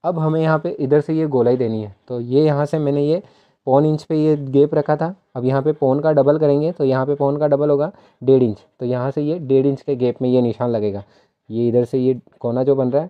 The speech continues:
यहाँ से डेढ़ इंच के गैप में यहाँ पे निशान लगा दिया हमने क्रॉस में और ये इधर से ऐसे, ये ऐसे निशान को मिला देते हैं।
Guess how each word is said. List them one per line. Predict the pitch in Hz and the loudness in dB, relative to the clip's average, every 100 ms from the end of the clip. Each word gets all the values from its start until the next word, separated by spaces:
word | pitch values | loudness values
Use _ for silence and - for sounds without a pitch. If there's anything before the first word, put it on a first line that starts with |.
| _ | _
यहाँ | 123 123 | -6 -4
से | 131 | -2
डेढ़ | 127 139 | 0 0
इंच | 143 | -2
के | - 135 | -4 0
गैप | 135 135 | 0 0
में | 139 | -2
यहाँ | 139 123 | -2 -4
पे | 151 | -4
निशान | 139 147 147 | -4 -2 -2
लगा | 135 | -2
दिया | 135 143 | -2 -2
हमने | 139 | -2
क्रॉस | 135 127 139 | -2 -4 -4
में | 151 - _ _ _ | -12 -14 _ _ _
और | 110 | -10
ये | 110 113 | -8 -6
इधर | 113 | -6
से | 107 127 | -8 -12
ऐसे, | 110 131 165 _ _ _ _ _ _ _ _ _ _ _ _ 104 | -10 -10 -12 _ _ _ _ _ _ _ _ _ _ _ _ -16
ये | 104 98 | -14 -12
ऐसे | 110 | -12
निशान | 104 95 110 110 | -14 -12 -12 -12
को | 113 | -8
मिला | 113 104 | -8 -6
देते | 104 117 | -8 -10
हैं। | 120 | -10